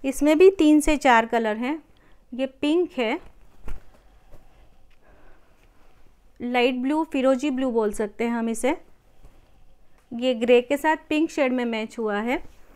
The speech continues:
थ्री फ़ोर स्लीव्स में, और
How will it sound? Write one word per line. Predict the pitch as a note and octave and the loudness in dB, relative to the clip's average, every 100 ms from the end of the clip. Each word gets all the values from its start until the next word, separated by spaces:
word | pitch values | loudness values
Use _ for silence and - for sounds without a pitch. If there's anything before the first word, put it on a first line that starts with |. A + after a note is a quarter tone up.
| - - - | -20 -14 -4
थ्री | B3 | -4
फ़ोर | A#3+ A3+ | -2 -4
स्लीव्स | A3 A#3 A3 G#3 | -4 -4 -4 -2
में, | A#3+ E4 - _ - - - - _ _ _ | -2 -2 -6 _ -20 -20 -20 -20 _ _ _
और | A#3 A3 G#3 - | 0 2 2 -2